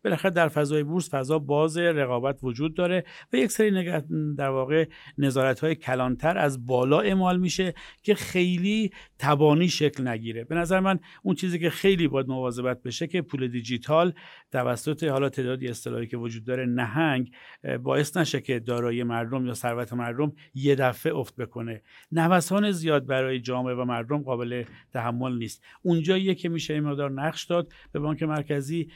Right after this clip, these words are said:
که چگونه می‌تونه نوسانات رو، اه، سعی کنه که به شکل خیلی جهشی نباشه.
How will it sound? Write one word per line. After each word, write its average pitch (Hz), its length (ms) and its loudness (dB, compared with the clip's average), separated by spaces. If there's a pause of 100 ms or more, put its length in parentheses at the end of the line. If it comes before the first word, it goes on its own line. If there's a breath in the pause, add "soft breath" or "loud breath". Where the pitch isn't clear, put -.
(160 loud breath)
که - 100 -4
چگونه 147 420 0
می‌تونه 180 400 0
نوسانات 135 760 -2
رو، 165 240 -2 (280 loud breath)
اه، 123 320 -6
سعی 127 280 -6
کنه 143 280 -2
که 147 380 -2 (220 soft breath)
به 131 80 -4
شکل 147 580 -2
خیلی 131 460 -4
جهشی 117 480 -6
نباشه. 107 480 -12